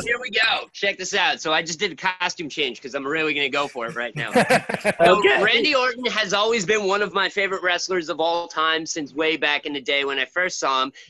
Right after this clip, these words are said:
Speaker 1: Yes, he's a huge asshole, but he also has the chops to back it up. I think, uh, I, I think some of, some of his R K Os are just beyond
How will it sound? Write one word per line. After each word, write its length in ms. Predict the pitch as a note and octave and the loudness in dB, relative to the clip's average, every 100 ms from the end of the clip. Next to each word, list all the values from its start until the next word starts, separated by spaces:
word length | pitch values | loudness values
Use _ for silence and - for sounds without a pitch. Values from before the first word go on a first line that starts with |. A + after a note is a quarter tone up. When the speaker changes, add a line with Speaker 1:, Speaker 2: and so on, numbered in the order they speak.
| - | -2
Speaker 1:
Yes, 280 | F3+ G#3 - - | 0 0 -4 -10
he's 100 | C#3+ | -10
a 40 | |
huge 280 | C#3 G3+ D#3 | -8 -8 -6
asshole, 600 | D#3 E3+ D3+ - B2 D#3 - - F3 | -2 0 -2 -2 -2 -2 -8 -8 -4
but 100 | E3 | 0
he 140 | F#3+ | 0
also 260 | F#3+ F#3+ F#3 | 0 0 -2
has 220 | F#3 E3 | -2 -4
the 80 | D3+ | -6
chops 320 | E3+ D3+ - | -2 -4 -6
to 60 | C3+ | -2
back 260 | D3+ C#3 | -2 0
it 60 | E3 | 0
up. 200 | D#3+ G#2 _ _ - _ | 0 -4 _ _ -20 _
I 60 | A#2+ | -6
think, 280 | E3 F3 D#3 | -2 0 0
uh, 40 | |
I, 480 | F3 E3 D#3 D3 D#3 D3 | 0 2 0 -2 -4 -2
I 120 | D#3 D3+ | -4 -2
think 220 | E3+ D#3+ | -6 -4
some 240 | - F3 | -4 -2
of, 80 | F#3 | -4
some 320 | C#3+ - B3+ D4 | -6 -4 -2 -2
of 240 | D4+ G3+ - _ _ | -4 -6 -14 _ _
his 580 | G3+ G3+ G3+ G#3 F3+ D#3+ - | -4 0 0 0 -2 -6 -2
R 200 | G3+ A3+ | -2 -2
K 300 | A#3 G#3+ G#3 | 0 0 2
Os 400 | G3 F#3+ F3 D3 _ _ - | 2 0 -2 -10 _ _ -2
are 320 | E3 E3+ E3+ | 2 2 0
just 520 | C3 B2+ F3 E3+ - - | -4 -2 0 0 -4 -2
beyond 440 | D3+ C#3+ C#3 | 0 2 0